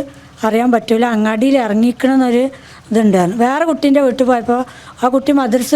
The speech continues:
പോയിക്കണ്. ഇവ എന്നും അഞ്ചര മണിക്ക് മദ്രസ പോകേണ്ട കുട്ടിയാണ്. അപ്പം അന്ന് ആറ് മണിയായിട്ട് ഇവനെ കാണാനില്ലായിട്ട് അയൽവാസിയത്തെ ആളോട് ഞാൻ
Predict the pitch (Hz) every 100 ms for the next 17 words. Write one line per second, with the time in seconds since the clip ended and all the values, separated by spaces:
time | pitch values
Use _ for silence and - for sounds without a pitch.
0 | 247 202 - 185 170 - - - - 240
1 | 311 302 277 302 269 247 277 302 277 247
2 | 262 262 226 233 226 262 247 226 226 185
3 | - 190 170 160 - - - - - 214
4 | 214 269 254 269 302 302 - - - 220
5 | 240 277 294 254 262 262 254 247 254 233
6 | 214 240 240 233 247 214 220 220 220 247
7 | - 233 208 214 226 214